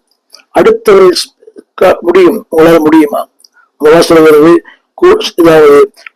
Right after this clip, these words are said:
"கூடுமோ கூடாதோ." பதினாலாம் அதிகாரம், லூக்கா முப்பத்தி ஓராம் வசனம், "கூடுமோ கூடாதோ என்று முன்பு உட்கார்ந்து ஆலோசனை பண்ணுங்கள்." Whatever it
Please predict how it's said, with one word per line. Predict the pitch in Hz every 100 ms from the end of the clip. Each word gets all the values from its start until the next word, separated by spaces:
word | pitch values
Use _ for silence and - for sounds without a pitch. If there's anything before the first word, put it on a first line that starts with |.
| -
"கூடுமோ | 190 190 190 190 - - _ _ _ _ _ -
கூடாதோ." | 170 156 147 135 123 - _ _ -
பதினாலாம் | 165 170 170 170 165
அதிகாரம், | 156 156 156 143 156
லூக்கா | 160 - 147 147
முப்பத்தி | 147 170 - 165
ஓராம் | 160 156 147
வசனம், | 139 135 117 - - _ -
"கூடுமோ | 190 185 170 165 156 190 _ _ _ _
கூடாதோ | - 175 170 160 143 143 - _ _ -
என்று | 170 170 156 151 - - _ _
முன்பு | 170 190 185 165 156 - _ _ -
உட்கார்ந்து | - - 185 175 160 156 143 - 170
ஆலோசனை | 170 156 156 151 -
பண்ணுங்கள்." | 131 123 120 -
Whatever | 160 170 208 196
it | 180